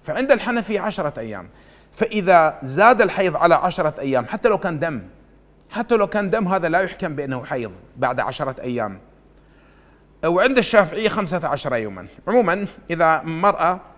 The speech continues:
أرادت أن تقلد أبا حنيفة، فب-، فاليوم الحادي عشر بإمكانها أن تغتسل وتصلي حتى وإن كان الدم ينزل، تغتسل مرة واحدة ثم تصلي. هذا الدم يكون ناقضا للوضوء فقط،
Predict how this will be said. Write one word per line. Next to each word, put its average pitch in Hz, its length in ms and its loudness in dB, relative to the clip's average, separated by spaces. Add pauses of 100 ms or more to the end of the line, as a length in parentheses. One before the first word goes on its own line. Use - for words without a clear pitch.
(320)
أرادت 156 360 6
أن 156 120 -4
تقلد 160 340 -2
أبا 139 180 2
حنيفة، 185 560 -2 (500)
فب-، 147 280 -4
فاليوم 151 380 0
الحادي 170 340 0
عشر 180 300 -2
بإمكانها 156 600 -2
أن 135 100 -8
تغتسل 180 440 -6
وتصلي 170 480 -6
حتى 196 260 -6
وإن 151 200 -4
كان 156 200 -4
الدم 135 280 -6
ينزل، 104 300 -10 (1000)
تغتسل 175 420 -4
مرة 208 200 2
واحدة 104 320 -8 (640)
ثم 262 180 2
تصلي. 143 460 -2
هذا 208 220 0
الدم 202 260 -2
يكون 180 240 -4
ناقضا 180 400 0
للوضوء 135 380 -4
فقط، - 380 -8